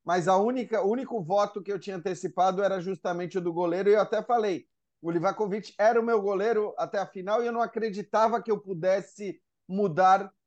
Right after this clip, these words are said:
de goleiro, qualquer que fosse a atuação dos dois finalistas. Acontece que, pelo motivo já citado na, na abertura ali do, do, do podcast, quando eu falei da defesa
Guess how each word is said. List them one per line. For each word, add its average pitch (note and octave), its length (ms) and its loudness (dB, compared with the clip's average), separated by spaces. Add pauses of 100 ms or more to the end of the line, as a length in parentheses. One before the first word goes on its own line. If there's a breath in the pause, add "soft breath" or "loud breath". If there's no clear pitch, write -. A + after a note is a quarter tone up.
de D3+ 180 -6
goleiro, F#3+ 640 0 (220)
qualquer A3 340 -2
que - 140 -20
fosse G#3+ 440 -2
a G3 80 4
atuação G3 680 -4
dos F3 240 -6
dois F3+ 340 -2 (440)
finalistas. E3 640 -6
Acontece G3+ 560 -2
que, D#3+ 460 -2 (340)
pelo G#3+ 220 2
motivo G#3+ 720 -2 (180)
já F3 300 0
citado F3+ 600 -2
na, E3 260 -4
na E3 120 -6
abertura E3 580 -2
ali D3+ 200 -2
do, D3 240 -4
do, C3 220 -6
do C3+ 120 -18
podcast, D#3 600 -6
quando D3+ 160 -8
eu C#3 80 -4
falei D3+ 280 -4
da D3 120 -4
defesa D3 520 -8